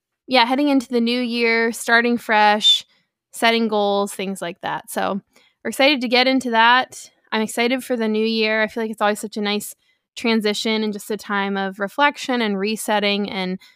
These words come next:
you know, looking forward to the new year. So definitely check that out next week. And I want to,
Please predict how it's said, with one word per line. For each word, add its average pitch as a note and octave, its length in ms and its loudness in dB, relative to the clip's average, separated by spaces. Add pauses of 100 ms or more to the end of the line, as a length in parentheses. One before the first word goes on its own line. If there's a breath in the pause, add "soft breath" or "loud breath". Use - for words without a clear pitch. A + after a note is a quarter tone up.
(380 soft breath)
you G#3 100 -2
know, F#3 120 -2
looking G#3+ 280 -2
forward G3+ 320 0
to G#3+ 60 -10
the G3 140 -2
new G3 140 2
year. F3+ 400 2 (1120)
So G3+ 320 0
definitely A#3+ 380 0
check - 260 -12
that A3+ 180 4
out G#3+ 160 4
next G#3 340 -6
week. G#3+ 360 -8 (580 soft breath)
And G#3 520 0
I G#3 160 2
want A3+ 340 2
to, A#3+ 440 -4